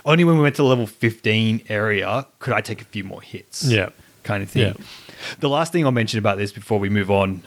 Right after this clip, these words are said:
Speaker 1: um, is that it's got an interesting mechanic around reviving that I haven't seen before. If you go down, you can definitely be revived. That's no problems.
Speaker 2: Mm-hmm.
Speaker 1: But if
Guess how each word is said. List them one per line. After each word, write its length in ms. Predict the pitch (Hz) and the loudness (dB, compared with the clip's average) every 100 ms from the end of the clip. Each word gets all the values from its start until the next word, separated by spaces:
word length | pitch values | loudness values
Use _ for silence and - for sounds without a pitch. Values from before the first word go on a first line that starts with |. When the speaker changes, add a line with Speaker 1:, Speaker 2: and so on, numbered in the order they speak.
| - | -8
Speaker 1:
um, 400 | 104 95 95 95 98 | -2 0 0 -4 -6
is 500 | 107 101 98 98 - - | -4 -2 -2 -4 -8 -2
that 440 | 104 98 - - - _ _ _ | 0 0 -4 -12 -14 _ _ _
it's 80 | - | -4
got 140 | 147 | -2
an 80 | 135 | 0
interesting 840 | 147 135 190 - 165 135 120 107 107 | -2 0 -2 0 2 2 2 0 0
mechanic 540 | 123 - 117 110 107 | 0 0 0 0 -2
around 720 | 107 104 98 98 98 98 - - _ _ _ _ _ _ _ - | 0 2 2 2 0 -4 -8 -16 _ _ _ _ _ _ _ 2
reviving 720 | 120 98 90 90 107 185 262 - - | 2 2 0 0 2 2 2 -4 -4
that 120 | 110 | 0
I 20 | |
haven't 200 | 110 107 | 2 0
seen 220 | 98 101 | 0 -2
before. 440 | 101 120 160 180 160 - - - _ - | -2 2 4 4 2 -8 -20 -20 _ -2
If 80 | |
you 60 | 151 | 2
go 120 | 214 | 2
down, 560 | 131 120 117 92 113 180 - _ _ _ | 2 2 2 0 -4 -6 -10 _ _ _
you 80 | 113 | -2
can 120 | 131 | 2
definitely 260 | 135 135 127 | 2 2 -2
be 40 | 113 | 0
revived. 400 | 113 101 123 139 | 2 4 4 2
That's 160 | 113 | -2
no 100 | 117 | -4
problems. 480 | 101 98 101 175 92 | -4 -4 -2 0 0
Speaker 2:
Mm-hmm. 100 | 95 101 - _ _ - | -2 -4 -8 _ _ -4
Speaker 1:
But 100 | |
if 80 | 120 | -4